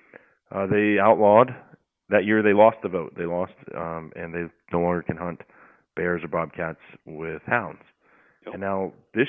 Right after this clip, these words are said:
Speaker 1: year, this is just recently, uh, one of my followers, um, sent me this note, and I think you guys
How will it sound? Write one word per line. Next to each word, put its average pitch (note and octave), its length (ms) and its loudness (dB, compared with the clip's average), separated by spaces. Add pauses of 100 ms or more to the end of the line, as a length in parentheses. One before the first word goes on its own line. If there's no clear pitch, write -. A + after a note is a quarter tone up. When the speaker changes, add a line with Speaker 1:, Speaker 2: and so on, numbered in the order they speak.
Speaker 1:
year, G#2+ 140 -2
this B2+ 180 -10
is A2+ 160 -10
just G#2 180 -12
recently, G2+ 380 -10 (280)
uh, - 60 -6 (160)
one G#2+ 140 -8
of A2 60 -4
my G2+ 120 -4 (100)
followers, G2 420 -6 (460)
um, D#2+ 420 -10 (140)
sent G#2 120 -4
me G2+ 80 -4
this F#2 160 -6
note, F#2+ 220 -2
and F#2 100 -8
I F2 60 -6
think F#2 200 -14
you F2 80 -12
guys F2+ 200 -4